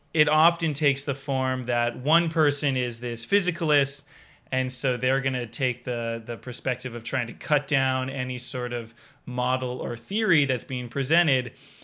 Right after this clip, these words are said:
And then there's this consciousness enthusiast who's passionate about, you know, what is first person subjective experience? What is the nature of our minds?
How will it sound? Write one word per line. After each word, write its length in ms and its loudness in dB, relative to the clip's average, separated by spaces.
And 240 4
then 200 4
there's 260 2
this 200 0
consciousness 680 2
enthusiast 720 -4
who's 220 -6
passionate 560 2
about, 400 -2
you 60 -10
know, 80 -8
what 260 8
is 240 0
first 320 -2
person 320 -2
subjective 640 -2
experience? 680 -4
What 220 6
is 180 4
the 80 -2
nature 440 -2
of 80 -8
our 100 -4
minds? 640 0